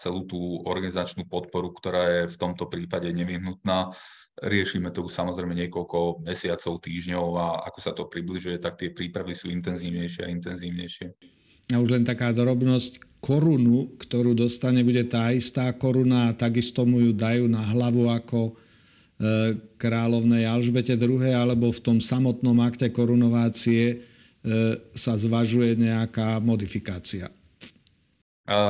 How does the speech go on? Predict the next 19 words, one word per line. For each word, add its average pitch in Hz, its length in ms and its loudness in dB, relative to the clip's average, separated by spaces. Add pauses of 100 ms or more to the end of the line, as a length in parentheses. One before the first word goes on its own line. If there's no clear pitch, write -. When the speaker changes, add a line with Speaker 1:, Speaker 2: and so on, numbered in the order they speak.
(120)
Speaker 1:
ak 131 240 -2
dobre 131 240 0
viem, 110 320 0
e, 127 80 -2 (320)
tak 101 160 -8
mala 104 240 -4
by 104 80 -8
to 101 80 -14
byť 101 160 -14
samozrejme 101 480 -6
tá 95 160 0
istá 95 160 -4
koruna, 110 640 0 (360)
a, 95 160 0 (960)
ktorú 110 240 -2
mimochodom 104 480 -2
môžete 98 400 -6
vidieť, 98 560 -2
e, 92 320 -2